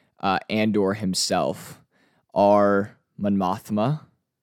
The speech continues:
who I already mentioned. She is a senator in the Imperial Senate. She used to be a Republic senator, and, uh, she is a very influential rebel leader. She is present during, um,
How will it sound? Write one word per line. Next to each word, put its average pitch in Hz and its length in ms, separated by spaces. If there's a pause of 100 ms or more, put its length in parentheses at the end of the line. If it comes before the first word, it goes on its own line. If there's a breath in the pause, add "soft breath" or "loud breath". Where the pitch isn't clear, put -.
(240)
who 107 120
I 101 100
already 104 220
mentioned. 98 440
She 104 220
is 101 200
a 92 60
senator 104 540
in 101 280
the 101 100
Imperial 90 400
Senate. 98 340
She - 160
used 92 240
to - 60
be 80 300
a 69 240 (400 soft breath)
Republic 104 420
senator, 101 540 (460 soft breath)
and, 101 420
uh, 92 220
she 113 460
is 104 300
a 98 60
very 101 300
influential 101 520
rebel 90 300
leader. 98 260
She 101 220
is 87 100
present 90 440
during, 80 460 (440 soft breath)
um, 52 440